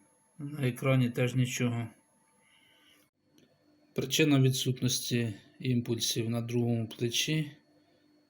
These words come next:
Відсутність конденсатора. Е, зараз зніму виміри ємності суміжного плеча і підберу подібні,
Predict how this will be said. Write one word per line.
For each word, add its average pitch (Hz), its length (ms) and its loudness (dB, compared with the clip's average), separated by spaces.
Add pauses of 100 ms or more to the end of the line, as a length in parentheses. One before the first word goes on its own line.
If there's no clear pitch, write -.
(1200)
Відсутність 131 640 -4
конденсатора. 120 840 -4 (720)
Е, 127 400 -4
зараз 117 680 2 (180)
зніму 120 880 2 (840)
виміри 113 640 2 (100)
ємності 110 840 -2 (640)
суміжного 113 720 0
плеча 123 460 0 (920)
і 147 120 -6
підберу 123 460 2
подібні, 113 580 -2